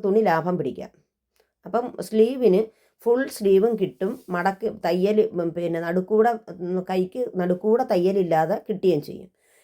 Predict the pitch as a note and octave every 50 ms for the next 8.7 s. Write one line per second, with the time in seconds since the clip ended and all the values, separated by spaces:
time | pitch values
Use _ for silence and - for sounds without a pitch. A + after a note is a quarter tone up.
0 | _ _ - E3+ F#3 F#3 F#3 F#3+ G3+ G#3+ G3+ F3 D#3 D3+ D#3+ E3 G3+ G#3+ - _
1 | _ _ _ _ _ _ _ _ _ _ - F#3+ F#3 F#3 F3+ F3 - - A#2+ -
2 | - - - E3 - G3+ F#3+ D#3+ C3+ - - C3+ C3 - _ - _ _ _ _
3 | _ _ _ _ _ _ _ _ _ _ _ _ _ _ _ _ _ _ _ _
4 | _ _ _ _ _ _ _ _ _ _ _ _ _ _ _ _ _ _ _ _
5 | _ - F3 F3 G#3+ G#3+ - G3 F#3+ F#3+ F#3+ F#3+ F#3+ G3 A3 A3 A3 F#3+ F3 E3+
6 | - - - F#3 E3 E3+ D#3+ F#3+ F#3 D3+ - - E3+ E3 E3+ - D#3+ D3 D3 -
7 | - G3+ C4+ F4+ _ _ _ _ _ _ _ _ _ - - F3 F3+ F3+ F#3+ G3
8 | G3+ G3 F3+ E3 D#3+ - F#3+ F3 D#3 D3+ D3 D#3 F3+